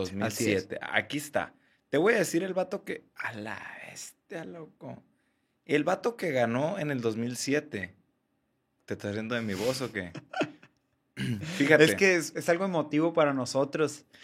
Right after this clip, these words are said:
Speaker 2: esto, hablar de algo tan viejo.
Speaker 1: Sí. Toma tu, toma tu, tu promedio. Quedó en primer lugar en el primer workout, quedó en tercero en el segundo y quedó en trece en el tercero.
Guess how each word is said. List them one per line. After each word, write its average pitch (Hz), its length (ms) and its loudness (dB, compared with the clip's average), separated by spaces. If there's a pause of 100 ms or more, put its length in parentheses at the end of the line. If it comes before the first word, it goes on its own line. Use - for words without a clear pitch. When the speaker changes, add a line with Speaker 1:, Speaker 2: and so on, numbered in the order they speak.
(220)
Speaker 2:
esto, 131 320 0
hablar 127 260 2
de 143 160 4
algo 131 340 0
tan 113 220 -6
viejo. 113 360 0
Speaker 1:
Sí. 101 40 -12 (320)
Toma 170 380 2
tu, 139 240 -2
toma 165 420 -4
tu, 110 640 -2 (1300)
tu 101 640 -2
promedio. 101 580 2 (460)
Quedó 139 240 8
en 175 80 0
primer 175 380 2
lugar 156 400 6
en 131 180 0
el 113 80 -2
primer 110 260 0
workout, 135 540 2
quedó 113 240 2
en 127 160 -4
tercero 120 460 2
en 143 120 -2
el 117 60 -4
segundo 127 420 0
y 131 40 -4
quedó 117 240 0
en 139 200 -2
trece 156 540 0
en 147 120 -4
el 113 160 -6
tercero. 95 640 -8